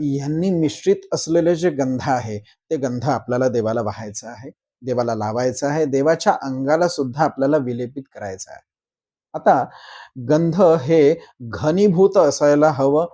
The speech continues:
ते द्रवीभूत नको. "घनीभूतंच चंदनम" असं सांगितलेलं आहे. आता घनीभूत म्हणजे काय, तर पातळ नसावं, ते अत्यंत घट्ट असावं. "श्रीखंडं चंदनं दिव्यं गंधाढ्यं सुमनोहरं",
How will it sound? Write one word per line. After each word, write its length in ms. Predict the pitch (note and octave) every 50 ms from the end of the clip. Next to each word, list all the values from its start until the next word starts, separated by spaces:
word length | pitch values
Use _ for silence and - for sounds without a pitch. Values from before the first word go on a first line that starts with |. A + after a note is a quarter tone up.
| _ -
ते 80 | D3+ C#3
द्रवीभूत 540 | A2+ G#2+ C#3 C3+ C3+ C#3 D3+ C3 D3 D#3 D3+ -
नको. 480 | C3 A#2+ A#2+ B2 A#2+ - - G#2 F2+ D#2 - _ _ _ _ _ _ _ _ _ _ _ _ -
"घनीभूतंच 920 | - C#3 C#3 D3+ F3 D#3+ A#2+ C#3 D3 D3 C#3 - E3 F3+ F3+ E3+ - F#3
चंदनम" 580 | E3+ E3 - D#3+ C3+ C3+ C3+ C3 C3+ C3 C3+ C#3+ C#3 -
असं 160 | C3 - C#3+
सांगितलेलं 580 | C3 - A2 G#2+ G#2 G#2 G#2 - F#2 - D#2+ -
आहे. 220 | - - - - - _ _ _ _ _ _ _ _ _ -
आता 200 | C3+ C#3 E3 E3
घनीभूत 480 | D3 C3 C#3+ D#3+ F3+ E3+ E3+ E3+ E3+ E3
म्हणजे 280 | E3 D#3+ D#3+ D#3 D#3+
काय, 260 | D#3 D3+ C#3 C3 B2 - - - - _ _ -
तर 180 | E3 D3+ D3 D3+ D3 - - _ _ _ -
पातळ 400 | C#3+ C#3 C#3+ - - G3 G3 F#3+
नसावं, 460 | F3 E3 D#3 - F3 E3 F3 F3+ F3
ते 140 | F3 - F3
अत्यंत 520 | F3 F3 - - - F3+ F3+ F3+ D#3 F3
घट्ट 460 | F3 - A#2 A2+ C3 C3 - _ -
असावं. 420 | D3+ C#3 A#2 C3+ B2+ B2 B2 B2 B2
"श्रीखंडं 800 | - - - D#3 D#3+ C#3+ - - D#3 D#3 E3 E3 E3+ F3+ F3+ D#3+
चंदनं 540 | - D3+ D3 D3 D3 D3+ D#3 D#3+ D#3+ D#3+
दिव्यं 440 | D3 D3 C3+ C3 C3 D3 D3+ D#3+ D#3
गंधाढ्यं 920 | B2+ C3 B2+ C3 B2+ B2+ A2 A2 D3 D3+ C#3+ A#2 A#2 A#2 F#2 - D#3+ F#3+ G3
सुमनोहरं", 720 | - - D3+ C3+ C#3 C#3 C3+ C3+ B2+ B2 - B2+ A#2 A2